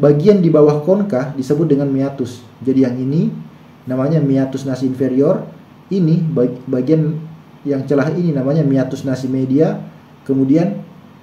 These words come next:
eh, bagian atas ada meatus nasi superior. Ini meatus nasi superior. Kita bisa bayangkan seperti ini.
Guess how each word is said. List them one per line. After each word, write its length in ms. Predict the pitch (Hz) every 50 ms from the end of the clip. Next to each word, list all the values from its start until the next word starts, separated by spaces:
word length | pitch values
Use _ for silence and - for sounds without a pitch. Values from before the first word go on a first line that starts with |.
| - 139
eh, 240 | 139 139 135 135 131 131
bagian 320 | 135 131 135 135 123 123
atas 480 | 139 131 160 175 - - - - - - - - - - - -
ada 320 | - 135 135 147 165 165 160
meatus 480 | 147 135 139 139 139 - 170 160 160
nasi 320 | 139 131 131 - 180 190 185 - - - - - -
superior. 640 | - - 131 139 147 151 147 139 127 113 101 104 104 - - - - - - - - - - - - - - - - - - - - - - - - - - - - - - - - - - - - - - - - - - - - - - - - - 135
Ini 160 | 139 143 135
meatus 320 | 123 123 123 120 113 127
nasi 160 | 131 123 123
superior. 560 | 123 117 120 131 131 127 131 147 175 - - - - - - - - - - - - - - - - - - - - -
Kita 160 | - - 165 160
bisa 180 | 160 - 160
bayangkan 300 | 156 147 156 156 - 170 -
seperti 380 | 156 151 - - 143 143 143
ini. 100 | 127 110